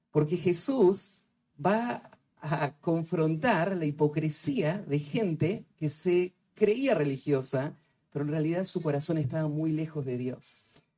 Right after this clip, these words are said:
Así que justo en esta sección, Jesús está explicando lo que significa algo que arrancó en el versículo veinte. Miren, ahí Jesús le, le va a decir a, a los judíos,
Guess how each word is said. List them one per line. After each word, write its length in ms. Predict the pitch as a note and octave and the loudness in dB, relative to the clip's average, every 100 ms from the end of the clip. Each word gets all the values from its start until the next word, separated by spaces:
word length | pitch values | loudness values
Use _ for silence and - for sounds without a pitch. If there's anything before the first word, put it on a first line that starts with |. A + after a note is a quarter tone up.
| _ _ _ | _ _ _
Así 320 | - E3 B3 B3 | 0 2 2 2
que 380 | B3+ A3 G3 - _ | 4 4 2 -6 _
justo 380 | - - C4+ C4 | -4 0 2 6
en 120 | G3 | 6
esta 260 | A#3 - E3 | 6 2 0
sección, 680 | D#3+ D3+ - C#3+ C3 F3+ - _ - | 0 0 2 4 4 -2 -6 _ -2
Jesús 340 | F3 - B3 | -2 -2 -2
está 220 | A#3+ - | -4 -4
explicando 1000 | A#3+ - E3+ D#3+ A#3 F#3+ C#3+ C3 D3 - - _ _ _ _ _ _ _ _ _ _ _ _ _ | -6 -2 -4 -2 0 0 0 0 -2 -6 -14 _ _ _ _ _ _ _ _ _ _ _ _ _
lo 160 | - F#3 | 2 2
que 100 | G3+ | 2
significa 680 | - G#3+ G3+ - - - G3 | -2 0 2 4 2 2 2
algo 240 | A3 A3+ | 6 6
que 340 | G#3+ F#3 F3 E3+ | 6 6 6 6
arrancó 380 | E3 F3 F3 A#3+ | 2 2 2 2
en 80 | |
el 80 | A3+ | 2
versículo 460 | E3+ D#3+ G#3 F#3+ F#3 | 2 0 0 2 4
veinte. 280 | E3+ C3+ C#3 | 2 2 4
Miren, 260 | D#3+ C#3+ | 4 4
ahí 120 | D3 | 2
Jesús 380 | E3+ D#3+ - F#3 | 0 -4 0 2
le, 180 | E3 D3 | 4 2
le 120 | C#3 | 2
va 80 | D3 | 4
a 20 | |
decir 560 | D3+ C#3+ - E3+ C3+ D3 - _ _ _ _ _ _ _ _ _ _ _ _ _ _ _ | 2 0 0 0 0 -2 -8 _ _ _ _ _ _ _ _ _ _ _ _ _ _ _
a, 60 | D3 | -8
a 180 | - | 0
los 140 | C#3 C3+ | 2 2
judíos, 800 | D3+ D#3 F#3 F3 E3 - - | 2 4 6 6 4 -2 -14